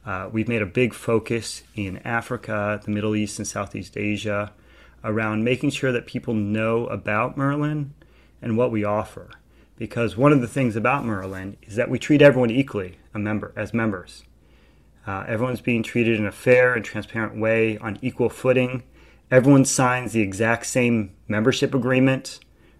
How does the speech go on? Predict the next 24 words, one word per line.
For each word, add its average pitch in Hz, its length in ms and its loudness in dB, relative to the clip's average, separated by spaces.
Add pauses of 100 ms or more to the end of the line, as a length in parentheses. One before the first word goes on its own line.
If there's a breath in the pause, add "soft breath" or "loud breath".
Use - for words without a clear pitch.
(140)
right? 113 460 -4
This, - 360 -4
we 113 120 2
have 117 140 4
the 92 80 -6
same 131 360 4
rate 117 340 4
that 107 120 0
applies 117 720 -2
across 120 720 -2 (180)
the 123 80 -2
membership. 127 680 0 (520 soft breath)
You 104 80 -6
know, 98 80 -4
we 104 100 -2
charge 117 380 2
a 107 40 2
one 123 360 6
point 120 340 -4
five 113 220 2
percent 107 340 -4
admin 110 400 0
fee, 120 240 0
which - 320 -6